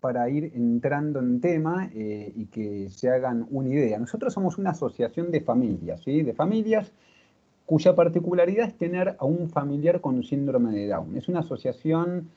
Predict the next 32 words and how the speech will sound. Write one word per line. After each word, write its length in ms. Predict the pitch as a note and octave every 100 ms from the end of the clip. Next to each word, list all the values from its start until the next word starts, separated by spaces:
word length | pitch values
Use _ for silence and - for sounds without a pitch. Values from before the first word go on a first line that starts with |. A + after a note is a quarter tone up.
| _ _ -
de 100 | A2+
alcance 440 | A2+ C#3 D3 C3
nacional, 640 | A#2+ G#2+ B2 D#3+ F#3+ F#3+
de 80 | C3
impacto 420 | G#2+ G#2+ B2 B2+
regional, 760 | A2+ G#2+ - B2 E3 F3 F3+ - - -
tenemos 380 | G#2+ B2+ A#2+
treinta 360 | - A2 G#2+ G#2
y 80 | A2
dos 320 | B2 B2+ - _
años, 680 | - F3 D#3+ C#3+ D3 D3+ - _
este, 640 | - G2+ F#2+ - G2+ F#2+ F#2+
está 320 | G2 - B2
conformada 760 | C3 A2+ A2+ G#2+ A#2+ B2+ A#2+ -
por, 360 | G#2 F#2+ F#2
eh, 300 | F#2+ G2 F#2+ F#2+
familias 720 | G#2 D#3 F#3+ E3 D#3+ E3 E3 -
con 160 | A2
el 120 | G#2
soporte 640 | F#2+ G#2 B2 B2+ - C#3+ D3 - _ _ -
de 100 | A#2+
un 140 | B2+
equipo 340 | A#2+ C3 B2
de 80 | A#2
profesionales, 840 | - - B2 - D3+ F#3 F#3+ F#3+ - _ _ _ _
y 120 | D3+
donde 240 | D3 E3 E3
fundamentalmente 960 | E3 E3+ E3 E3+ F3 G#3+ G#3+ A3 G#3+
lo 120 | F3+ D3+
que 80 |
hacemos 440 | C3 - F#3 E3 D#3+
es, 260 | E3 E3+